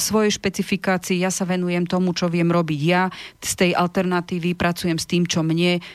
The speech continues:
najlepšie funguje, na čo mám už roky v podstate spätnú väzbu, že proste tieto veci idú. A alternatíva je úplne rovnaká ako aj klasická medicína, aj to som už spomínala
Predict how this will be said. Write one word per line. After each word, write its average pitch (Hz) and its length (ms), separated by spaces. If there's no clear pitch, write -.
najlepšie 180 480
funguje, 170 480
na 170 160
čo 175 160
mám 165 240
už 170 160
roky 180 240
v - 160
podstate 160 320
spätnú 175 400
väzbu, 156 480
že 160 160
proste 165 320
tieto 165 240
veci 156 400
idú. 175 160
A 151 240
alternatíva 202 720
je - 0
úplne 180 320
rovnaká 170 720
ako 160 400
aj 160 80
klasická 170 480
medicína, 165 560
aj 147 80
to 175 80
som 170 160
už 160 160
spomínala 165 480